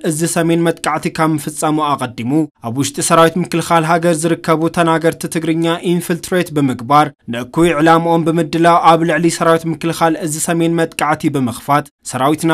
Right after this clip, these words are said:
ካብ ውሽጥን ደገን ከም ዘጥቅዐ ይፍለጥ። ምኽባር ሕግን ወፍሪ ህልውናን እንትፍለም ምስ ሰራዊት ምክልኻል ሓቢሮም ክሰርሑ ዝነበሩ ካብ ወታደር ክሳብ ላዕለዋይ ኣመራርሓ ዘለዉ ተናገርቲ ትግርኛ ንወፍሪ ዕውትነት ዓርስና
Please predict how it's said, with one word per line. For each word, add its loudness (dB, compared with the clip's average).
ካብ 4
ውሽጥን 0
ደገን 2
ከም -2
ዘጥቅዐ -2
ይፍለጥ። -2
ምኽባር 4
ሕግን 2
ወፍሪ 4
ህልውናን 4
እንትፍለም 0
ምስ 0
ሰራዊት 4
ምክልኻል 0
ሓቢሮም 6
ክሰርሑ -2
ዝነበሩ -2
ካብ -6
ወታደር 2
ክሳብ 2
ላዕለዋይ 6
ኣመራርሓ 4
ዘለዉ 4
ተናገርቲ 0
ትግርኛ 0
ንወፍሪ 0
ዕውትነት -2
ዓርስና 2